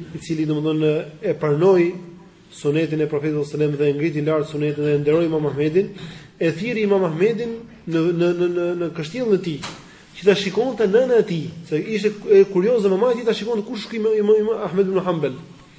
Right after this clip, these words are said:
Edhe kur e solli dhe e pa ajo, i tha djalit tij,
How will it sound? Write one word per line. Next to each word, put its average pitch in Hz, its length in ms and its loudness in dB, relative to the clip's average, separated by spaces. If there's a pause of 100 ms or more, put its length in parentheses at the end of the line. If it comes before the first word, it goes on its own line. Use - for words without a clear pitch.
(720)
Edhe 175 300 4
kur 190 160 8
e 160 60 4
solli 180 440 6
dhe 160 200 4
e - 20 2
pa 185 300 2
ajo, 180 340 2
i 185 160 -8
tha 180 160 -4
djalit 160 460 -2
tij, 165 340 -6